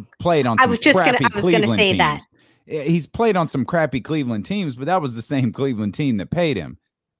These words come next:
Speaker 1: I,
Speaker 2: Right.
Speaker 1: I, I mean, I'm, I'm, I, I guess I don't think Tristan's gonna mail it in. I don't think he's gonna be non-interested in being here. What I am curious about is what does Tristan want next?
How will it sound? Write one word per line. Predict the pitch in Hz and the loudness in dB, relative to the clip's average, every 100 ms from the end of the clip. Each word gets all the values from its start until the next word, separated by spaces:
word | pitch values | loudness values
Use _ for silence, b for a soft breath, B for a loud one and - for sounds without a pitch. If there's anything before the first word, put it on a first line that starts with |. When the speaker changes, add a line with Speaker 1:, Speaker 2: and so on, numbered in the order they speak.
| _ | _
Speaker 1:
I, | 156 160 | -6 -2
Speaker 2:
Right. | 180 170 | 0 0
Speaker 1:
I, | 139 | 2
I | |
mean, | 185 180 | 0 0
I'm, | 156 190 143 | -2 -2 0
I'm, | 190 175 - _ _ _ _ _ _ - 170 156 | -2 -2 -10 _ _ _ _ _ _ -4 -4 0
I, | 170 151 | -2 0
I | 180 | 0
guess | 214 - | 0 0
I | 156 | 0
don't | 233 214 | 0 0
think | 190 131 | -2 -2
Tristan's | 156 151 139 110 | -2 -2 -2 -2
gonna | 120 107 | 0 0
mail | 101 113 117 | 0 2 2
it | 110 | 2
in. | 113 | 2
I | 131 | 2
don't | 139 | 0
think | 127 120 | -2 -4
he's | 120 | -4
gonna | 101 117 | -2 -2
be | 104 | -2
non-interested | 95 98 107 110 107 107 - 95 | -2 -2 0 -2 -4 -6 -6 -6
in | 87 | -4
being | 104 123 | -2 -2
here. | 101 95 | -2 -6
What | 110 135 | -2 0
I | 127 131 | 0 -2
am | 226 285 | -2 -4
curious | - 175 131 113 - | -4 -4 -2 -4 -6
about | 104 113 110 | -6 -4 -6
is | 127 | -8
what | 226 | -10
does | - | -6
Tristan | 180 165 135 | -8 -4 -2
want | 113 101 76 | -2 -2 -4
next? | 92 101 78 _ - | -4 -4 -6 _ -20